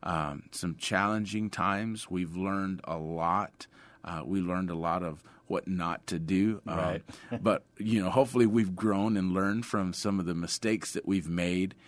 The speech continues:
Speaker 1: Um, and God has just been faithful. Uh, we've not done anything, uh, extraordinary. Um, the Lord is faithful. And
Speaker 2: Amen.
Speaker 1: so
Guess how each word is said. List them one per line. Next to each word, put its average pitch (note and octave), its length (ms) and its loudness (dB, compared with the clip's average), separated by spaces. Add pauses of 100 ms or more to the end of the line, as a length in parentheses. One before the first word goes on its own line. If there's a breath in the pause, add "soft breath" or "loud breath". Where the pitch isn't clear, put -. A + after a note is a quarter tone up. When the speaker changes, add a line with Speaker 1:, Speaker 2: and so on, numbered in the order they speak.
(240 soft breath)
Speaker 1:
Um, E2 420 -4
and G2+ 200 0
God A2+ 220 6
has C3 140 0
just A#2 260 -2
been G2 200 0
faithful. - 640 -8 (180)
Uh, E2 220 -4
we've A2+ 260 4
not G#2+ 560 2 (120)
done G2+ 300 0
anything, F#2+ 680 0 (400 soft breath)
uh, C#2+ 260 -2
extraordinary. G#2 1000 0 (440 soft breath)
Um, E2 320 -4
the F#2+ 180 -2
Lord G2 340 4
is F#2 140 -2
faithful. - 580 -10 (420 soft breath)
And F#2 260 -2
Speaker 2:
Amen. - 20 -4
Speaker 1:
so F2 520 -2